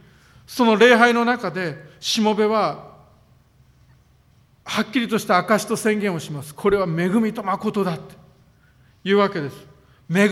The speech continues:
みって言いました。一体何が恵みだったのか。しもべは分かったんです。あの時軽く聞いてた主人の言葉だと。見つかいが送られるって言ったって。でも、わ-、今わかるわけです。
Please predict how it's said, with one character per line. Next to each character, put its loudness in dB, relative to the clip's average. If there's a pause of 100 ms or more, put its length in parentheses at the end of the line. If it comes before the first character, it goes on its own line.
み 0
っ -4
て -14
言 -6
い -8
ま -8
し -14
た。 -16
一 -10
体 -8 (400)
何 0
が 0
恵 -2
み -4
だ -4
っ -8
た -14
の -14
か。 -20 (1040)
し -4
も 4
べ 4
は 4
分 -4
か 0
っ -4
た -12
ん -16
で -20
す。 -20 (960)
あ 2
の 2
時 -4
軽 -2
く -4
聞 -2
い -4
て 0
た -2
主 -4
人 -4
の -4
言 -6
葉 -4
だ -6
と。 -20 (540)
見 -2
つ -10
か 2
い 2
が 4
送 2
ら 6
れ 0
る -2
っ -4
て -18
言 -6
っ -10
た -12
っ -12
て。 -20 (1400)
で 4
も、 2
わ-、 2
今 2
わ -2
か -4
る -2
わ 2
け -10
で -12
す。 -20